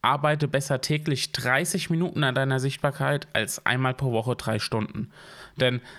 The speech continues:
einmal pro Woche beispielsweise einen großen Blogbeitrag, ähm, herauszubringen, bringt einfach nichts, wenn zwischendurch kaum etwas passiert. Qualität und Quantität müssen im Einklang sein. Es braucht einfach beides. Also lautet der Branding-Hack der Woche: Investiere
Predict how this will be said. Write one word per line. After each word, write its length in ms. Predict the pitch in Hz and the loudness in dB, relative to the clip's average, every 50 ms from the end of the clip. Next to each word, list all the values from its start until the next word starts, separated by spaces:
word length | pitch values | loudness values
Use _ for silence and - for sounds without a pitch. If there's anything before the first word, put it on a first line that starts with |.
| - - - | -20 -4 0
einmal 300 | - 127 156 180 175 160 | 0 2 4 2 2 2
pro 160 | 160 - 127 | 0 -2 0
Woche 320 | 127 160 185 - 135 110 107 | 2 0 0 0 -2 -2 0
beispielsweise 640 | 139 92 120 - - 120 - 120 110 117 123 131 | 0 0 0 0 -2 -4 0 2 2 2 4 2
einen 60 | 120 | -2
großen 360 | - - 135 131 127 127 113 | 0 -2 -2 0 0 0 0
Blogbeitrag, 760 | 113 151 170 156 - 151 123 - - - 117 113 110 107 - - | 0 0 -2 0 -2 -2 -2 -2 -4 -2 0 0 0 -2 -2 -4
ähm, 160 | - 110 110 107 | -2 0 0 0
herauszubringen, 880 | 113 110 107 110 110 110 - - 120 107 - 117 117 123 139 151 151 - - - - _ _ _ _ - | 0 0 0 0 0 0 -2 -4 -4 -4 -2 -2 0 2 0 0 -2 -6 -14 -20 -20 _ _ _ _ -2
bringt 260 | - 170 233 254 - | -2 -2 0 0 0
einfach 280 | - 117 110 123 120 | -2 0 0 -2 0
nichts, 400 | 123 139 156 151 - - - - | 0 0 0 -2 -4 -8 -6 -2
wenn 180 | 120 120 117 110 | -2 -2 0 -2
zwischendurch 540 | - - 123 - 135 120 131 139 135 - - | -2 -2 0 0 0 0 0 -2 -2 -4 -4
kaum 260 | - - 113 107 113 | -2 0 0 0 0
etwas 240 | 107 - 123 127 - | 0 0 -2 -2 -2
passiert. 480 | - 156 151 156 156 123 104 - - - - - - - - - - - _ _ | -2 -2 0 0 0 0 0 -2 -6 -12 -14 -16 -16 -18 -18 -20 -20 -20 _ _
Qualität 640 | - - 123 131 156 190 196 180 - 175 175 170 - | -4 0 2 2 2 2 0 0 0 0 0 0 0
und 100 | 147 147 | -2 -2
Quantität 580 | - - 147 151 147 156 143 - 147 147 - | 0 0 -2 0 0 -2 0 0 0 0 0
müssen 300 | - 127 143 139 143 143 | 0 0 0 0 0 0
im 120 | 135 127 - | 0 0 0
Einklang 460 | - 135 151 151 160 147 127 117 113 | 0 0 0 0 0 0 0 0 0
sein. 380 | 110 113 113 110 120 139 - - | 0 2 2 2 2 0 0 0
Es 160 | - - - | -2 -2 -2
braucht 640 | - - - 120 117 127 165 - 156 151 - - - | -4 -6 -2 0 2 2 2 0 -2 -4 -4 -2 -2
einfach 320 | 139 139 139 - 135 - | -2 -2 -2 -4 -6 -6
beides. 640 | - - - 123 143 135 123 143 143 - - - - - - - - - - - - - - _ | -4 -2 0 2 2 2 0 0 0 -2 -4 -4 -6 -12 -20 -20 -18 -18 -18 -18 -18 -20 -2 _
Also 220 | 113 123 127 135 127 | 2 4 4 4 4
lautet 340 | 120 98 127 139 151 151 | 4 4 4 2 2 2
der 80 | 135 120 | 0 0
Branding-Hack 480 | 113 120 123 127 131 131 131 135 123 - | 2 2 2 2 2 2 2 0 0 0
der 140 | 127 117 | 0 2
Woche: 260 | 110 107 120 151 139 - - | 2 2 2 0 0 0 0
Investiere 720 | 131 131 110 113 - - - - 160 160 156 165 165 151 | 0 0 0 0 -2 -2 -2 0 0 2 2 2 0 0